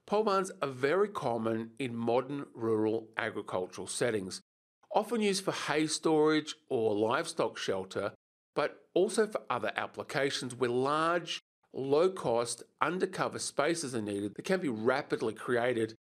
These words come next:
including residential garages, boat and truck storage, and warehouses.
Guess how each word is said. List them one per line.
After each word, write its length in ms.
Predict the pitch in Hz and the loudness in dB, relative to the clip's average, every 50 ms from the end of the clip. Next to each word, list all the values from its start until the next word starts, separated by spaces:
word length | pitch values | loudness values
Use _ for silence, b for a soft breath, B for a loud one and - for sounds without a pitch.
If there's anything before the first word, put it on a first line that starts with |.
| _ _ _ _ | _ _ _ _
including 460 | 165 147 - - 170 165 147 135 127 - | -6 -6 0 2 2 2 2 2 -2 -6
residential 640 | - 123 139 147 165 165 165 151 139 127 113 - 104 | -2 2 2 2 4 2 2 2 0 0 -2 -6 -8
garages, 1000 | 104 - 139 135 143 147 143 143 143 143 139 - 147 147 147 147 143 147 - - _ _ _ _ _ _ - | -2 0 0 2 2 2 2 2 2 0 0 0 2 2 2 2 0 -4 -8 -10 _ _ _ _ _ _ -4
boat 420 | 123 127 135 131 135 139 - - - - | 0 2 4 4 4 2 0 -6 -12 -10
and 120 | 131 117 113 | -10 -8 -6
truck 320 | - - - 151 147 - | -4 -2 -2 -2 -2 -4
storage, 600 | - - - 160 139 139 139 143 143 135 - - - _ _ | -6 -2 2 2 4 6 6 4 4 2 -2 -8 -12 _ _
and 160 | - 120 110 110 | -8 -6 -4 -4
warehouses. 760 | 98 95 92 90 - 85 82 80 82 - - - - - | -4 -6 -6 -8 -8 -10 -10 -10 -12 -14 -14 -14 -16 -16